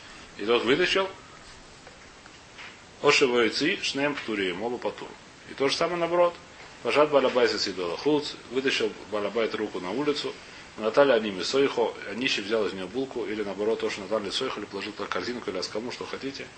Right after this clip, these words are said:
Ваихнис, и балабайт засунул это вовнутрь, шнем птурим. Значит, завтра будем разбирать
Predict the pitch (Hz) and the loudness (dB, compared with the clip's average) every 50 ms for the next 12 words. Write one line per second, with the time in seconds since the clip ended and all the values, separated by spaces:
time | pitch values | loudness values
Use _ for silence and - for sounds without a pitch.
0 | - - - - - - - - - - - - 98 101 104 101 - 131 147 156 | -20 -20 -20 -20 -20 -20 -20 -20 -20 -18 -10 0 2 2 2 4 2 2 2 2
1 | 147 - - - - - - - - 110 95 82 - 98 107 110 113 113 120 131 | 2 0 -4 -8 -10 -14 -12 -10 -10 -10 -10 -10 -4 2 4 6 6 8 8 6
2 | 127 107 110 101 - - 131 120 110 107 101 - 101 98 104 117 147 156 151 147 | 6 6 4 2 2 0 -2 -2 -2 -2 0 0 0 0 0 0 -2 2 2 2
3 | 143 - 113 113 117 120 113 107 - 98 90 85 71 - - - - - - 92 | 2 2 -2 -4 -4 -6 -6 -8 -8 -4 -4 -4 -4 -4 -8 -12 -16 -16 -14 -12
4 | 92 92 - 104 98 - - - - - - - - - - - - 110 120 127 | -12 -10 -10 -10 -12 -12 -16 -20 -20 -20 -18 -16 -14 -14 -12 -12 -8 -6 -4 -2
5 | 120 - 107 104 107 107 101 98 98 95 90 101 104 101 98 - - | -2 -2 -4 -6 -6 -6 -8 -6 -8 -8 -6 -6 -6 -4 -4 -6 -8